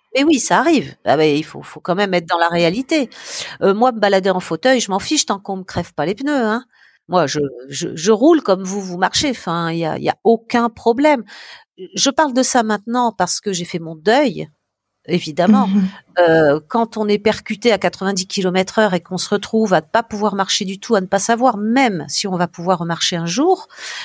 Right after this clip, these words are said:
Speaker 1: et ça pendant trois ans, c'est quand même difficile à digérer quand on a été, euh, comme on dit, une femme active, euh, une maman, parce que j'ai six enfants quand même,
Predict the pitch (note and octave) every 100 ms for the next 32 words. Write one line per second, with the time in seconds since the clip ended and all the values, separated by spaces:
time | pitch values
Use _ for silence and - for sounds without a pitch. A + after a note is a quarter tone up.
0 | - F3+ A3+ G#3+ F#3 F3 - - F3+ F3
1 | C4+ F#4+ - - - - - - - -
2 | G3 G#3 G3+ C#4 A3+ A3 G#3+ - B3+ A3
3 | F#3 - A3+ G#3+ G#3+ C4+ D#4+ A#3 G#3+ G3+
4 | F#3+ F#3 - C4+ C4 G#3 F3+ E3 E3+ F3
5 | E3+ - G3+ F#3+ F#3+ A#3 F#3+ C4 D4+ -
6 | E4+ F4 - - B3+ A#4+ C#4+ G3 - _
7 | - - - - - - E3+ F#3+ F3 F3
8 | G#3+ G#3 G#3 G3 B3 B4 - - G3 F#3
9 | - F3+ F#3 - D#4 G#4+ B3+ B3 F4+